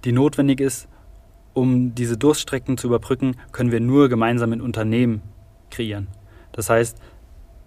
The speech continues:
wie gehen wir ran? Ein Unternehmen, das sich auf die Zukunft wappnen möchte, kommt auf uns zu oder wir kommen auf das Unternehmen zu und dann kreieren wir zusammen eine Vision, wo die Reise hingehen soll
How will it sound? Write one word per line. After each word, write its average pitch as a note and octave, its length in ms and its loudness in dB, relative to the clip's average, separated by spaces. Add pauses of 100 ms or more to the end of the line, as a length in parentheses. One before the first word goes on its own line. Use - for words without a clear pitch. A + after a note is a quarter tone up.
(380)
wie C3+ 140 0
gehen C3+ 180 6
wir A#2+ 160 4
ran? D#3+ 220 2 (420)
Ein B2 80 -2
Unternehmen, C3 560 2 (240)
das A2+ 160 -2
sich A2+ 240 -8
auf - 140 -8
die - 100 -14
Zukunft D#3 500 -2
wappnen D#3 320 2
möchte, E3 380 -6 (140)
kommt B2 240 -2
auf B2 120 -4
uns A#2+ 200 -6
zu F3 260 2
oder A2+ 160 2
wir A#2 100 2
kommen A2 200 -6
auf G2+ 100 -12
das - 160 -10
Unternehmen A#2+ 400 0
zu D3 300 0 (480)
und A2+ 180 -2
dann B2 300 2 (200)
kreieren B2 280 0
wir A#2+ 100 2
zusammen B2 460 0
eine A2+ 200 -2
Vision, B2+ 520 4
wo B2+ 80 -2
die A2+ 100 0
Reise A2+ 240 4
hingehen C#3 340 4
soll C3 280 2